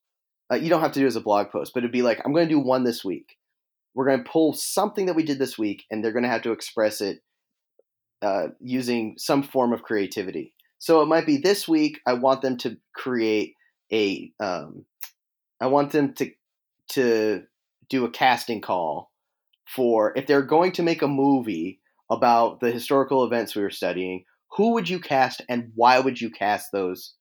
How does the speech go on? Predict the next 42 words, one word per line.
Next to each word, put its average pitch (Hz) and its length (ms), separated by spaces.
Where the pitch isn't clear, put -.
people 92 500
in 101 140
the 104 60
movie? 87 420
And 131 120
I 135 80
would 127 120
give 143 140
them 135 120
the 127 80
guidelines. 117 720
It 143 160
cannot 165 420
be 165 120
because 131 400
they've 123 260
played 139 220
the 123 80
characters 120 540
before. 107 760
It 139 140
cannot 175 280
be 170 80
because 131 800
they're 139 240
really 135 300
popular 135 500
and 107 80
people 123 360
will 110 80
go 107 120
see 110 300
it. - 140
It 123 120
has, 160 600
you 139 200
have 170 280
to 208 80
connect 170 440
the 160 100
dots 98 380
between 110 600